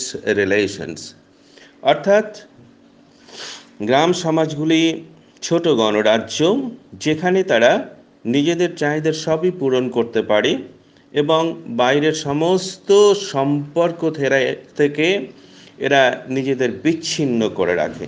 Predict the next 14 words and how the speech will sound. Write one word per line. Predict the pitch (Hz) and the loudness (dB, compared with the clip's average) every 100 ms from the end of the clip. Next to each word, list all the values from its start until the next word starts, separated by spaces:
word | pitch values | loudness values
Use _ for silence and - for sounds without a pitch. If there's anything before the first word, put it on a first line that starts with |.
| - - - - - - - - - | -14 -20 -20 -20 -20 -20 -20 -20 -4
অর্থাৎ | 151 160 190 196 151 139 | -2 -2 0 0 -2 -6
গ্রামীণ | 139 147 185 | -4 -2 -4
সমাজগুলি | 180 160 160 156 165 165 | -4 -6 -8 -8 -6 -6
ছিল | 165 160 | -6 -4
আয়তনে | 147 147 147 151 151 | -2 -2 -4 -6 -6
ছোট, | 151 160 | -4 -2
লোক | 147 113 113 | 0 -2 -4
সংখ্যাও | 139 139 156 165 | -8 -6 -4 -4
ছিল | 160 156 156 | -2 -2 -2
কম, | 151 151 | -4 -6
চাহিদাও | 147 107 104 120 151 165 | -4 -4 -4 -2 -2 -2
ছিল | - 160 | -6 -6
ভীষণ | 151 151 156 156 | -6 -6 -4 -4
কম। | 156 147 147 175 190 | -2 -2 -4 -8 -14